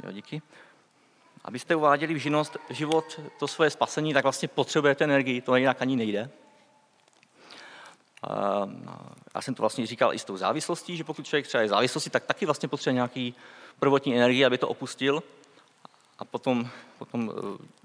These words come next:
získá samozřejmě strašně mnohem víc, protože získá spoustu mo-, volného času. Místo, aby vysedával u počítače například, tak má prostě na nás každý den tři hodiny navíc, nebo šest hodin navíc pro to, kdo kolik hraje třeba,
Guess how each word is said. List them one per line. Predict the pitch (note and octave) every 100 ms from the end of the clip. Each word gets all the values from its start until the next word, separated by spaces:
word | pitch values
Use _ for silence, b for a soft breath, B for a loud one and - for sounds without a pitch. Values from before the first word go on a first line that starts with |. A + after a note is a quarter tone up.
| -
získá | G2+ A2+ - A#2+
samozřejmě | - A#2 A#2
strašně | A2 - - B2
mnohem | A#2+ A#2
víc, | A2 A#2+
protože | A2+ G#2 G#2+
získá | G#2+ B2 A2+ - -
spoustu | - A#2+ -
mo-, | B2 A#2+ G#2 G#2
volného | A2 A#2 A2
času. | - G2 C3+ C3 B B B B B A2+
Místo, | - B2
aby | A2+
vysedával | G#2 A#2 A2 A2
u | G2+
počítače | A2+ - G#2 A#2 B2
například, | G2 - A2+ A#2 A#2+ - - B B B B _
tak | - A2
má | A2+
prostě | A2 - B2+
na | A2+
nás | A2 A2
každý | A2 A2+ A2
den | A2+
tři | A2 B2
hodiny | A2+ A2+
navíc, | G#2 G2+ A#2 - B B B
nebo | A2+ G#2 G2+ - B2
šest | - A2+
hodin | A#2 A#2
navíc | A2 G#2 G#2+
pro | A2+
to, | G#2 A2
kdo | G#2+ G#2+
kolik | A2+ A2
hraje | G2+ G2 G#2
třeba, | - G2+